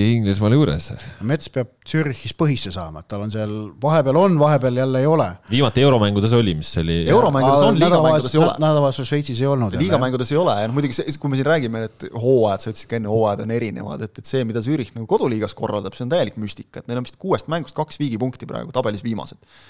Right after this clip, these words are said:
Speaker 3: Viimati mängisid Baseliga, mis nagu tundub, et okei, Baselile kaotasid, aga minu meelest oli see Baselile esimene võit, et, et neil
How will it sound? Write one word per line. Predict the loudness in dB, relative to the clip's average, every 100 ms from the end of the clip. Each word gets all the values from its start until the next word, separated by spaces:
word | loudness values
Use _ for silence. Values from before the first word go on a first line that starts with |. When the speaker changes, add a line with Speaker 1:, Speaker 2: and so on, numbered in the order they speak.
| -20 _ _ _ -8
Speaker 3:
Viimati | -8 -4
mängisid | -4 -4 -6 -2
Baseliga, | 2 2 0 -4 -4 -6
mis | -8
nagu | -6
tundub, | -4 -4 -6
et |
okei, | -8 -4 -2 0
Baselile | 0 -2 -6 -2
kaotasid, | 0 0 -4 -12 -8 -6
aga | -6
minu | -6 -8 -10
meelest | -10 -10
oli |
see | -4
Baselile | -2 -2 -4 -4
esimene | -4 -6 -4
võit, | -4 -6 -16
et, | -20 _ -14
et |
neil | -8